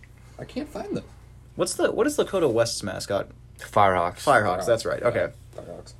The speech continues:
Speaker 2: That's right. I, I could, I, I couldn't remember who was the Thunderbirds and who was the Firehawks.
Speaker 3: I always remember 'cause fire is, like, red, kinda
Speaker 2: Oh, that's true.
Speaker 3: reddish color.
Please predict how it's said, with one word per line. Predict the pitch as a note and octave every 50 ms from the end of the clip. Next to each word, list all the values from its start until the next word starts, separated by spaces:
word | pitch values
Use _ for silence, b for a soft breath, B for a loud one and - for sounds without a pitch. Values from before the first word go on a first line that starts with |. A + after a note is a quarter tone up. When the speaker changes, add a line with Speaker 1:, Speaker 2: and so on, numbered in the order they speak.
| - -
Speaker 2:
That's | A#2+ A2+ - -
right. | F#2 D2 C#2+ - - - -
I, | A2 A#2
I | - B2
could, | A#2 - C#3 B2
I, | - - B2
I | G#2+ - F2+ A#2 A#2+
couldn't | A#2 D3+ D3 C#3+
remember | C3+ A#2+ A2 G#2
who | A2+ B2
was | A#2 A2
the | G#2 G2
Thunderbirds | - A2+ G#2+ G#2+ G#2 A2 G#2 G2+
and | G2 F#2+
who | G2+ G2
was | F#2+ F#2+ F2+
the | F2+
Firehawks. | - - G#2 G2+ F#2+ F#2 F#2 F#2+ F2+ F#2 F#2 - - - - - - - - - - - - - - - -
Speaker 3:
I | G2
always | G2 G2 G2+ G2+ G2
remember | G2+ G2 G#2 G2+ G2+
'cause | - G#2 F#2 F#2
fire | - - - G2 F#2 F#2 F#2 F2+ F#2 F#2 - -
is, | - -
like, | F2+ F#2+ - -
red, | F2+ F2+ F2 E2+ E2 E2 E2 F#2 - - - -
kinda | - - F3+ F3 F#3
Speaker 2:
Oh, | E3+ D#3+
that's | D3+ B2+ - -
true. | - - G2 F#2+ F#2+
Speaker 3:
reddish | G2+ F#2+ F#2 F2+ F2+ - - -
color. | - E2+ E2+ F2 F2 F2